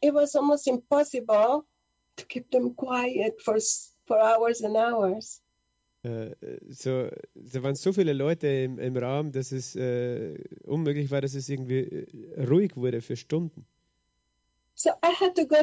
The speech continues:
Speaker 1: to an upstairs room to minister to people so they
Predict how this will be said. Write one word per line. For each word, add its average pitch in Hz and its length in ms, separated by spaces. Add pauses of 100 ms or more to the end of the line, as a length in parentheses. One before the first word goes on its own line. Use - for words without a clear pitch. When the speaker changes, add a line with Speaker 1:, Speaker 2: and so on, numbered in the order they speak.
Speaker 1:
to 311 100
an 269 260 (640)
upstairs 294 800
room 247 720 (880)
to 277 120 (760)
minister 294 720
to 233 100
people 220 720
so 233 200
they 220 140